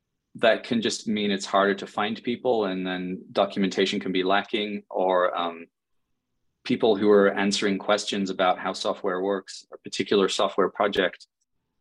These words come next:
um, those questions are coming up, but maybe they're going unanswered. So,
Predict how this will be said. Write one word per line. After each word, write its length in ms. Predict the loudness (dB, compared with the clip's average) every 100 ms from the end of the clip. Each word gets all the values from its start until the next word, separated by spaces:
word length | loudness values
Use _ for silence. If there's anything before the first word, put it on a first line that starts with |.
| 0
um, 440 | 2 4 0 -2 -8 -18 -6
those 240 | 0 0
questions 460 | 2 0 2 2 0
are 40 | -2
coming 200 | -4 -4
up, 120 | -4
but 120 | -6 -4
maybe 180 | -2 -2
they're 120 | -2
going 340 | -4 -6 -6
unanswered. 480 | -6 -6 -4 -6 -4
So, 460 | 0 2 2 0